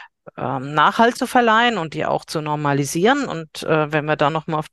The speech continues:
kurz auf die Gruppe der Reichsbürger schwenken, ist es ja inzwischen belegt, dass hier Bestrebungen sind, unsere verfassungsmäßige Ordnung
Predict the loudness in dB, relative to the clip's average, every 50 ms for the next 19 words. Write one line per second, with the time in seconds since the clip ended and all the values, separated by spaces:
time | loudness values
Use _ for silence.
0 | _ _ -6 -2 0 0 2 2 0 0 0 -2 -4 -2 -2 -2 0 0 0 0
1 | 0 2 2 0 -2 -2 -4 -6 -4 -2 -2 0 2 2 2 0 -2 -6 -14 -16
2 | -16 -16 -12 -12 0 2 2 2 2 0 -6 -6 -4 -4 -4 -6 -8 -14 -18 -18
3 | -16 -10 -6 -4 -2 0 2 4 2 2 2 0 -2 -2 -2 -2 -2 -2 0 2
4 | 4 4 6 4 4 2 0 -4 -4 -4 -4 -4 -4 -6 -6 -6 -8 -8 -6 -2
5 | -2 0 0 0 -2 -2 -2 -4 -6 -6 -6 -6 -4 -2 -4 -4 -4 -6 -8 -8
6 | -8 -6 -4 -4 -4 -2 0 0 -2 -2 -4 -6 -6 -6 -6 -6 -6 -10 -10 -8
7 | -6 -6 -6 -6 -6 -4 -4 -4 0 2 0 0 0 0 -2 -2 -2